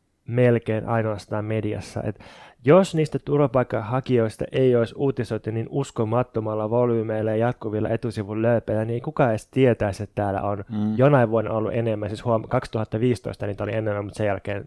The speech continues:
Speaker 1: se määrä on kääntynyt tosi jyrkkään laskuun.
Speaker 2: Niin, mä kuitenkin
Speaker 1: Turvapaikanhakijoita.
Speaker 2: asuin Kalliossa silloin, missä niinku oli vastaanottokeskus ehkä parisadan metrin päässä mun himasta.
Speaker 1: Mm.
Speaker 2: Silloin kaksituhatta viisitoista, kaksituhatta kuusitoista, niin ei se nyt oikeasti niinku hirveästi näkynyt. Joku tyyppi puhui joskus puhelimessa siinä ulkona.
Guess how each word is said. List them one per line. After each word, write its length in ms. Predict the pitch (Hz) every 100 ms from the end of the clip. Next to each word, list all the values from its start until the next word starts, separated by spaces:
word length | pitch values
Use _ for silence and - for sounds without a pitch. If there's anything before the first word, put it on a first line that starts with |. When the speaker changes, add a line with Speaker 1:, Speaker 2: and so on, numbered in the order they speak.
| -
Speaker 1:
se 200 | 107 101
määrä 300 | 104 101 98
on 80 | 98
kääntynyt 340 | 104 104 98
tosi 200 | 107 101
jyrkkään 380 | 101 - 101 98
laskuun. 460 | 101 - - 110 104 -
Speaker 2:
Niin, 240 | 123 131 131
mä 100 | 135
kuitenkin 0 |
Speaker 1:
Turvapaikanhakijoita. 360 | 143 139 131
Speaker 2:
asuin 280 | 135 - 117
Kalliossa 460 | 113 113 101 - 104
silloin, 300 | 101 98 101
missä 220 | 98 98
niinku 140 | 98
oli 120 | 104
vastaanottokeskus 800 | 107 113 - 90 - - 95 -
ehkä 160 | 92 -
parisadan 460 | - 104 92 104 104
metrin 240 | 104 110
päässä 260 | 104 98 107
mun 140 | 98
himasta. 480 | 104 104 110 - 117 -
Speaker 1:
Mm. 320 | 156 107 104 - _ _ -
Speaker 2:
Silloin 280 | - 101 95
kaksituhatta 360 | 101 - -
viisitoista, 360 | - 101 - -
kaksituhatta 340 | - - -
kuusitoista, 560 | - - - - - - -
niin 160 | 113 -
ei 140 | 127
se 100 | 127
nyt 140 | 104 -
oikeasti 420 | 101 104 104 - -
niinku 180 | 101 95
hirveästi 440 | 101 120 90 -
näkynyt. 380 | - 95 101 101
Joku 140 | 107
tyyppi 300 | 110 113 -
puhui 220 | 98 90 101
joskus 200 | - -
puhelimessa 560 | 104 101 95 - -
siinä 220 | 110 -
ulkona. 300 | 110 - 127